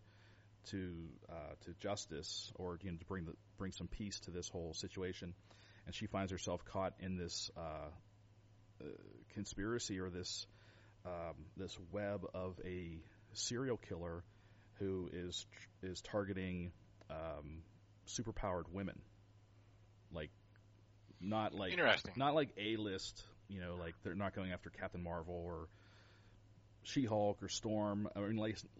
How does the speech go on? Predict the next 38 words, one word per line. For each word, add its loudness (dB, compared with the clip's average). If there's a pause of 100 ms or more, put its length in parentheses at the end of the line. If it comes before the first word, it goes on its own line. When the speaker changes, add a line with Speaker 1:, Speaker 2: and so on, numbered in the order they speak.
(100)
Speaker 1:
not -2
yet. 2
Like, -4
it's 2
almost 4
like 2
they're 0
starting 2 (680)
at -4
the -2
bottom. 2 (760)
Speaker 2:
Like 6
the 8
street 4
level? 8 (500)
Speaker 1:
Yeah, 4
well, 4
like, 6
they, 4
they, 0 (300)
um, 2
like, -4
well, 6
I 6
don't 6
wanna 4
say 2
too -4
much, 0
but -4
basically, 0
like, -2 (320)
they 0
went 0
after, -2 (960)
um, 2 (640)
like, -2 (200)
uh, -12